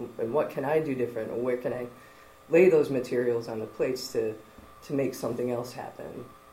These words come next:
You know, what size does the vinyl need to be? What temperature does the vinyl need to be?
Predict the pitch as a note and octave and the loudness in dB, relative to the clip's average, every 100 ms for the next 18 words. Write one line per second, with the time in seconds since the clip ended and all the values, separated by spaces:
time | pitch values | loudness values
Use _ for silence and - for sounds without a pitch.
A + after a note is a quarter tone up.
0 | - C3+ A#2+ B2 B2 - - - - - | -14 -10 -10 -6 -6 -6 -10 -20 -16 -6
1 | C#3 B2 C3+ C3 B2+ - - - B2+ C3 | -2 0 -2 -4 -8 -14 -12 -8 -6 -6
2 | A2 G#2 A#2 A2+ A2+ - A#2 A#2 C3 C3 | -8 -6 -6 -6 -8 -10 -10 -4 -4 -2
3 | G#3+ A3 - A#2 G2+ G2 A2+ G#2+ G#2+ A#2 | -2 0 -2 -4 -6 -8 -8 -8 -8 -8
4 | A#2 - - - - B2+ | -10 -10 -12 -12 -10 -10